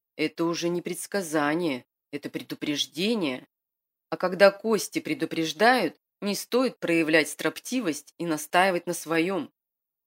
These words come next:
Через минуту я откровенно засыпала. Сознание вяло барахталось на поверхности,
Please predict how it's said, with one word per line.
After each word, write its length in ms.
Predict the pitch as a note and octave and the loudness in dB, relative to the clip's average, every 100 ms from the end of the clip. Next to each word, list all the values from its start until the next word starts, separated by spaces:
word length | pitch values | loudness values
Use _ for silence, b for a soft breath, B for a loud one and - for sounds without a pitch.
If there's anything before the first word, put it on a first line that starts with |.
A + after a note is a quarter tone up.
| _ _ | _ _
Через 260 | - D3+ C#3 | -6 -4 -4
минуту 520 | D3+ D#3+ A#3+ B3+ A3+ | -4 -4 -4 -6 -8
я 220 | D3+ D3+ | -2 -2
откровенно 720 | C#3 - C#3 C3 D#3+ F3 D#3 | -2 -6 -6 -2 -2 -2 -6
засыпала. 840 | C#3 C3 - C3+ _ B2+ A2+ A2+ - _ _ _ _ _ | -8 -12 -12 -14 _ -8 -8 -12 -20 _ _ _ _ _
Сознание 600 | E3 F#3 B3 A3+ G3+ F3+ | -6 -2 -2 -2 -4 -4
вяло 440 | D3+ F3+ F3+ D3+ | 2 4 4 2
барахталось 800 | A#2+ C3 D3+ A3+ - F#3+ F3+ E3+ | -2 -2 0 0 -4 -8 -8 -8
на 100 | D3 | -10
поверхности, 920 | - C3 D#3 G#3 - E3+ - - D#3+ | -8 -4 -2 -4 -6 -10 -10 -14 -14